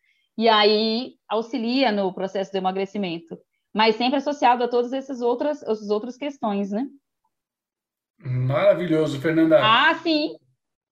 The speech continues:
Speaker 1: Olha aqui a Débora, é, Mário, tá falando sobre a, é, a questão da gordura. Os, os óleos, os, os limões, né, tanto o lime quanto o lemon, eles são ótimos dissolvedores de gordura.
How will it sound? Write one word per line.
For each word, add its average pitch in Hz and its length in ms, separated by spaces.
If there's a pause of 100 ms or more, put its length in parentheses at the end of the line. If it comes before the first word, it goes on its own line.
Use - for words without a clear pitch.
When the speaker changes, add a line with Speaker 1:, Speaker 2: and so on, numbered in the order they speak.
(240)
Speaker 1:
Olha 240 260
aqui 226 120
a 208 160
Débora, 202 800
é, 170 200
Mário, 175 220
tá 214 100
falando 240 360
sobre 247 840
a, 220 320
é, 202 140
a 196 80
questão 233 200
da 262 100
gordura. 262 440 (360)
Os, 320 420
os 233 200
óleos, 302 360
os, 226 260
os 214 340
limões, 240 600
né, 240 180
tanto 277 220
o 226 120
lime 247 180
quanto 226 200
o 214 60
lemon, 240 200
eles 254 140
são 277 220
ótimos 269 460
dissolvedores 247 600
de 262 80
gordura. 247 540